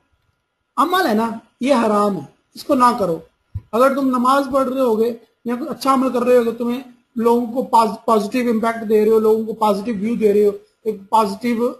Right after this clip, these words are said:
सोच छोड़ रहे हो लोगों पे, तो ये कभी भी चीजें हलाल या हराम नहीं हुआ करती। मोबाइल, पैंट, शर्ट वगैरह वगैरह कोई भी चीज है, दुनिया को कोई भी,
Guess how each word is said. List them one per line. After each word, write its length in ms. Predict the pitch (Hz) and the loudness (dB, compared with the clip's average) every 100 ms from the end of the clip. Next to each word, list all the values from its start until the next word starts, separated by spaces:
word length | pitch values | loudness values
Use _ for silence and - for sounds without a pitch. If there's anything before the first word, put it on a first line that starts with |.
| _ _ - | _ _ -16
सोच 400 | - 254 269 269 | 2 4 4 2
छोड़ 260 | 214 196 | 0 2
रहे 140 | 196 196 | 2 0
हो 60 | |
लोगों 280 | 185 175 175 | 0 -6 -8
पे, 100 | 165 160 _ _ - | -12 -16 _ _ -6
तो 80 | 277 | 0
ये 240 | 277 320 330 - _ _ _ _ _ _ - | 2 2 -2 -8 _ _ _ _ _ _ -2
कभी 220 | 262 302 | 0 2
भी 200 | 302 277 | 2 0
चीजें 380 | - - 240 254 | -2 -2 0 2
हलाल 480 | 262 233 226 220 226 | 2 2 2 2 2
या 100 | 247 | 0
हराम 240 | 226 214 226 | 0 0 2
नहीं 180 | 277 | 2
हुआ 160 | 294 226 | 4 2
करती। 420 | 208 185 - 208 208 _ _ - | 0 -4 -2 -2 -4 _ _ -4
मोबाइल, 500 | 202 214 220 220 226 | 0 2 4 4 0
पैंट, 320 | 226 220 220 | 0 -2 -2
शर्ट 420 | - 226 220 220 | -2 0 2 0
वगैरह 300 | 220 220 220 | -2 0 0
वगैरह 260 | 220 220 220 | 0 -2 -2
कोई 200 | 214 226 | 2 0
भी 100 | 240 | 2
चीज 260 | 262 220 196 | -2 -2 0
है, 80 | 202 | -2
दुनिया 260 | 196 208 | -2 -4
को 100 | 214 214 | -4 0
कोई 220 | 220 240 | 2 2
भी, 200 | 247 | -2